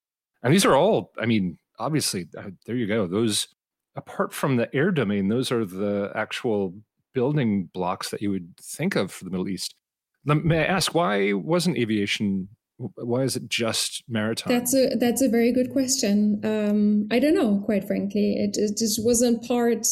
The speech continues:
Speaker 2: uh, of what was being discussed at the time. I mean, there were a number of things, um, that were not, that were really not part of the negotiation substance in acres. If we think about the Middle East today, for example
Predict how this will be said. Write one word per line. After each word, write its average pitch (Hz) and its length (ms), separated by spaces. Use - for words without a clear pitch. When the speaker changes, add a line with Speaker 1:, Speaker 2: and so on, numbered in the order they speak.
Speaker 2:
uh, - 220
of 202 280
what 208 200
was 220 140
being 220 240
discussed 262 440
at 202 160
the - 80
time. 190 380
I 196 60
mean, 208 420
there 240 260
were 247 260
a 240 60
number 277 320
of 220 180
things, 208 640
um, 196 560
that - 180
were 214 180
not, 233 400
that 233 140
were 247 120
really 240 220
not 240 360
part 208 220
of 202 140
the 208 80
negotiation 196 720
substance - 520
in 190 120
acres. 190 400
If 220 160
we 226 160
think 339 240
about 226 240
the 226 80
Middle 214 220
East 247 320
today, 170 280
for - 200
example 202 680